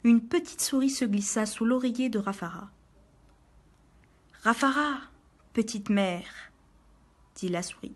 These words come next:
j'ai faim, donne-moi un peu de riz. » Rafara tendit aussitôt à la souris l'écueil qui était sous son lit. « Merci, » dit la souris, puisque tu as bon cœur, je vais t'aider.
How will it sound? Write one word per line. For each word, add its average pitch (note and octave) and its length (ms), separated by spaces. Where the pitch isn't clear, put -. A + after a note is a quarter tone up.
j'ai G3+ 180
faim, C#4+ 320
donne-moi C4+ 480
un A#3 80
peu C#4 120
de A3 100
riz. » F#3 360
Rafara G3 500
tendit G#3+ 360
aussitôt G#3 560
à F3 80
la F#3 100
souris G3+ 460
l'écueil A#3+ 500
qui G#3 140
était G3 180
sous - 180
son - 180
lit. « C4+ 160
Merci, » B3+ 560
dit E3+ 140
la D#3 140
souris, - 400
puisque C4 280
tu C4+ 160
as A#3+ 80
bon A#3 160
cœur, G#3 520
je G#3+ 160
vais A#3 200
t'aider. G3 360